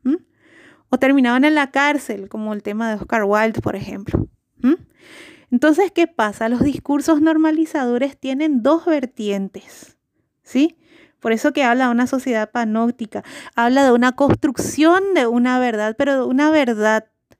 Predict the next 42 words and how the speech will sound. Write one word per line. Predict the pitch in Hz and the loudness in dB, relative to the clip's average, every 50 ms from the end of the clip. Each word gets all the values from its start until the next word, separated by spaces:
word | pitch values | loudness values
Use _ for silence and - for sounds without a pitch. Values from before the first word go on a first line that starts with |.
| _ _ _ _ _ _ _ _ _ _ | _ _ _ _ _ _ _ _ _ _
me | - 233 208 | -6 -2 0
van | 214 233 233 254 | 2 2 4 4
entendiendo, | 277 294 285 320 294 254 220 202 202 202 202 208 214 226 | 4 4 4 2 2 0 0 -2 -4 -4 -4 -4 -2 -2
de | 220 208 | -2 -2
una | 208 220 233 240 | -2 -2 -2 -2
verdad | 240 226 214 208 202 - | -2 -2 -2 -4 -6 -6
que | - 233 | -4 -4
no | 220 226 | -4 -4
tiene | 220 - 226 220 233 247 | -4 -4 -2 -2 -2 -2
que | 240 254 226 | -2 -2 -4
ver | 214 214 208 | -4 -4 -4
con | - 233 226 220 | -2 -2 -2 0
el | 226 226 | 0 0
logos, | 226 220 202 196 220 247 254 247 - | 0 0 0 2 2 0 0 -2 -4
que | - 240 | -4 -4
no | 220 214 208 | -4 -4 -4
tiene | - 208 202 214 214 | -6 -6 -6 -6 -6
que | - 226 208 | -6 -6 -4
ver | 202 202 202 202 | -4 -4 -6 -6
con | - 220 214 208 208 | -4 -4 -4 -2 -2
la, | 208 202 196 190 190 190 202 - | -2 -2 -2 -2 -4 -4 -6 -6
con | - 214 | -4 -4
la | 208 208 | -4 -4
cuestión | - 214 - - - 220 220 214 | -6 -8 -12 -8 -4 -2 -2 -2
platónica, | - - 214 190 - - 247 254 254 240 233 226 - 208 - | -2 -4 -6 -6 -4 0 2 4 4 4 2 0 -4 -6 -6
que | 214 | -6
no | 202 202 | -8 -6
tiene | - 214 220 | -6 -6 -6
que | 214 | -6
ver | 208 | -4
con | 208 220 214 | -4 -4 -4
la | 214 | -4
cuestión | 226 220 214 - 220 208 208 | -6 -8 -8 -8 -8 -6 -4
de | 214 208 | -2 0
Heráclito, | 208 254 269 262 254 240 - 233 214 | 0 0 0 0 -4 -4 -4 -4 -4
que | 233 226 | -2 -2
no | 240 226 | -2 0
tiene | 269 294 | 0 0
que | 302 320 277 | 2 2 2
ver | 254 254 247 | 2 2 0
ni | 294 311 | 0 -2
siquiera | - - 240 - _ - 247 277 311 339 330 262 - | -2 -6 -8 -8 _ -4 0 2 2 2 2 0 -4